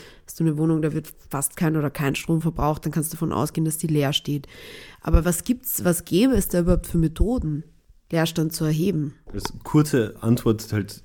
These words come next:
Speaker 2: die halt irgendwie auch eine, eine Praxis halt von unten auch ist, ist halt zum Beispiel ein Leerstandsmelder.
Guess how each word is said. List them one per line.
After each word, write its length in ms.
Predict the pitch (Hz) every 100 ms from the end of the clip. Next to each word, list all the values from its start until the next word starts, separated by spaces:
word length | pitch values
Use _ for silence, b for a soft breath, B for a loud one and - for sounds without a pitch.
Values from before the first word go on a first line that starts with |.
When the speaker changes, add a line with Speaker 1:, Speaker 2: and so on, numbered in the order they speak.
| -
Speaker 2:
die 260 | - 95
halt 160 | 98 92
irgendwie 180 | 98 98
auch 160 | 98
eine, 380 | 104 95 92 85 92 -
eine 140 | 98 90
Praxis 520 | - 98 - - -
halt 140 | 98
von 140 | - 107
unten 320 | 143 170 160
auch 160 | 104 107
ist, 180 | 123 113
ist 140 | 107
halt 160 | 107 -
zum 80 |
Beispiel 300 | 101 104 -
ein 60 | 95
Leerstandsmelder. 920 | 90 98 - 92 - 92 107 90 85